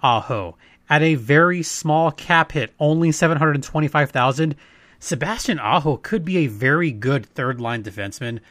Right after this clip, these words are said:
for the Seattle Kraken if they decided to go that route. And I have three R F As.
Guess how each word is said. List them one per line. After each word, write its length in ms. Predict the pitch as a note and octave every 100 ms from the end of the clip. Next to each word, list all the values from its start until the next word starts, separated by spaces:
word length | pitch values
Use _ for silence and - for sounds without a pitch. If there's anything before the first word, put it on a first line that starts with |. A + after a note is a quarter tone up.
| _ _ _
for 260 | - C3 A#2
the 80 |
Seattle 300 | G#2+ B2+ A2+
Kraken 500 | G2+ - G2+ - A#2+ -
if 180 | C3 -
they 100 | B2+
decided 240 | A2 A2+
to 80 | A2+
go 100 | A#2
that 200 | A2+ A#2
route. 340 | G#2+ E3 - - _ _ _ _ -
And 120 | C#3
I 100 | F3+
have 240 | D#3 - -
three 320 | D#3+ F#3 G3 -
R 220 | D#3+ F3+ D#3
F 220 | D#3+ D#3
As. 560 | C#3+ C#3 F2+ D2+ -